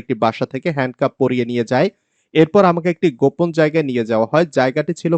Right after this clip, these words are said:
কবরের মতো একটি কামরার মতো। আমার মনে হয়েছিল এটি কোনো বাড়ির নিচতলা হবে। কামরাটির আয়তন হবে পাঁচ ফিট by দশ ফিট। টয়লেটের জন্য জায়গাটাতে কোনো রকম একটা ব্যবস্থা ছিল। আমাকে লোহার দরজার নিচে দিয়ে খাবার দেয়া হতো। তিনি বলেন, কামরাটির বাইরে একটি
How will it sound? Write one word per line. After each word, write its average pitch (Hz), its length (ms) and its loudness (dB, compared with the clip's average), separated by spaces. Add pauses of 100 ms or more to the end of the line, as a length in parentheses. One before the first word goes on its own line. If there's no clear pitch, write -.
কবরের 156 420 2
মতো 185 240 0
একটি 170 200 -4
কামরার 131 500 0
মতো। 143 200 0 (460)
আমার 151 240 4
মনে 147 220 2
হয়েছিল 190 380 4
এটি 160 180 2
কোনো 165 200 0
বাড়ির 127 380 0
নিচতলা 147 380 0
হবে। 147 240 0 (120)
কামরাটির 135 440 0
আয়তন 127 360 0
হবে 156 200 -4
পাঁচ 139 320 -2
ফিট 156 200 -6
by 160 180 2
দশ 117 260 2
ফিট। 175 200 0 (360)
টয়লেটের 175 500 2
জন্য 196 220 0
জায়গাটাতে 135 500 0 (100)
কোনো 170 180 2
রকম 190 280 2
একটা 190 180 -2
ব্যবস্থা 127 460 0
ছিল। 131 280 -4
আমাকে 123 320 0
লোহার 120 460 2
দরজার 123 420 2 (120)
নিচে 127 240 -4
দিয়ে 147 280 -2
খাবার 117 280 0
দেয়া 107 220 -4
হতো। 117 200 -2 (460)
তিনি 180 180 4
বলেন, 190 260 2
কামরাটির 175 540 -2
বাইরে 143 320 0
একটি 160 180 -6